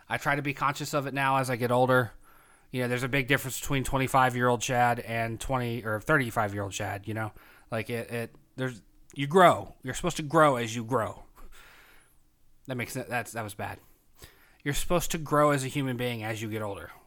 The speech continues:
is what I'm trying to say. You know, you, you shouldn't be at thirty-five,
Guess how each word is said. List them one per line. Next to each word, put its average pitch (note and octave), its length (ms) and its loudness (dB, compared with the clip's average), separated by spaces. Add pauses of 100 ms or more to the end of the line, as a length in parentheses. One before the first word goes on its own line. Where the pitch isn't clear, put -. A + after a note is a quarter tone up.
is A2+ 80 -12
what A#2 80 -4
I'm A2 60 -8
trying D3+ 240 8
to A#2+ 60 -6
say. G#2+ 340 -6 (1400)
You A#2 120 -8
know, A#2 220 -6
you, A#2+ 400 -6
you C#3+ 140 -2
shouldn't D#3+ 440 -2
be D3 240 0
at C3+ 280 -2
thirty-five, B2 840 4